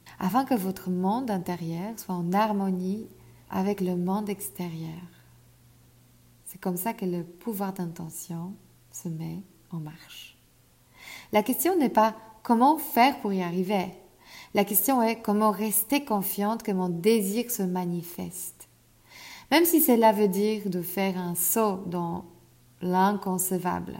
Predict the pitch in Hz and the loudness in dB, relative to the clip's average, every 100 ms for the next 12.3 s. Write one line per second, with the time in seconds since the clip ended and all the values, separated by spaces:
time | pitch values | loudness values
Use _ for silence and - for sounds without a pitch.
0 | - - - - 190 202 208 180 190 202 | -16 -20 -20 -6 0 2 2 0 2 2
1 | 196 185 175 180 180 175 160 170 170 - | 2 0 -2 -2 -2 -2 -4 -8 -8 -10
2 | 196 196 190 - _ _ _ - - - | -12 -16 -20 -20 _ _ _ -20 -20 -8
3 | - - 294 339 240 208 190 - 294 302 | 0 6 6 6 4 0 0 0 2 2
4 | 254 220 190 202 196 180 202 185 170 175 | 0 0 2 0 0 -2 -2 -4 -4 -6
5 | 165 190 240 202 185 - 196 220 240 - | -2 -2 0 -2 -4 -4 -4 -4 -8 -14
6 | - 175 175 165 175 - 214 214 - _ | -8 -6 -6 -8 -10 -8 -8 -10 -20 _
7 | _ _ _ _ _ _ - - - - | _ _ _ _ _ _ -20 -20 -14 -2
8 | 202 - - - 311 359 359 - - 175 | -2 -2 -6 4 6 6 4 -2 -6 -2
9 | 202 190 196 196 185 196 214 208 - 180 | 0 0 0 -2 0 4 4 2 0 -6
10 | 170 165 170 185 240 - - - - 190 | -6 -6 -8 -8 -8 -12 -20 -14 -8 -4
11 | 220 269 302 226 196 180 185 190 220 196 | 2 4 4 2 0 0 2 2 2 0
12 | 202 226 | 0 0